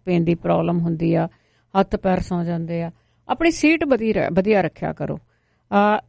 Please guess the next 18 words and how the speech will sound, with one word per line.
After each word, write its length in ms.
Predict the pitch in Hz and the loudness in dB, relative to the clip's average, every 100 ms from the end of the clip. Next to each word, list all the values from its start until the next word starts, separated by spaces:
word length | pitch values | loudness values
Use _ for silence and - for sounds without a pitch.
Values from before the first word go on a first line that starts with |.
| 190 | -16
ਜ਼ਰੂਰੀ 640 | - _ 208 233 247 285 | -20 _ -4 0 2 4
ਨਹੀਂ 140 | 320 | 2
ਕਿ 100 | 320 | 2
ਆਪਾਂ 420 | 277 - 233 214 | -2 0 0 0
ਬਾਹਰੋਂ 320 | 202 190 208 233 | 2 2 2 0
ਲੱਕੜੀ 340 | 196 - 233 | -2 0 0
ਵੱਢ 220 | 214 180 | 2 0
ਕੇ 160 | 190 214 | -2 -2
ਰੱਖਣੀ 320 | 180 - 170 | -2 -2 -2
ਆ, 80 | 175 | 0
ਫੱਟੇ 300 | - 214 262 | -2 -2 0
ਬੜੇ 200 | 247 247 | 2 2
ਵਧੀਆ 320 | 247 285 277 | 0 2 0
ਸੋਹਣੇ 300 | - 214 262 | 0 0 2
ਮਿਲ 200 | 220 151 | 2 0
ਜਾਂਦੇ 380 | 143 - - - | 0 -4 -6 -10
ਆ। 60 | 156 _ _ _ | -12 _ _ _
ਸਖਤ 460 | - - 277 - | -4 2 2 0